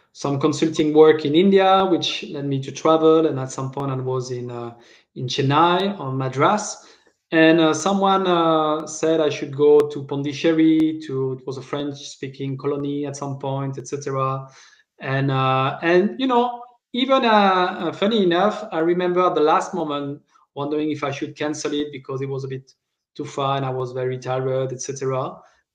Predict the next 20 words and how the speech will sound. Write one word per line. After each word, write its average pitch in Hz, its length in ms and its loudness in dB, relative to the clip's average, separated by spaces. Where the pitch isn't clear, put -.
And, 143 520 -4
and 160 140 2
I, 175 220 2
I - 20 4
have 220 160 4
seen 214 220 2
that 202 160 6
on 180 160 2
my 165 120 4
journey, 170 440 0
that 143 280 -4
each 180 220 -8
time 175 260 2
I'm 160 140 2
about 156 300 0
to 156 60 -8
make 151 180 -2
a 151 40 -2
big 156 200 -4
step, 156 360 -2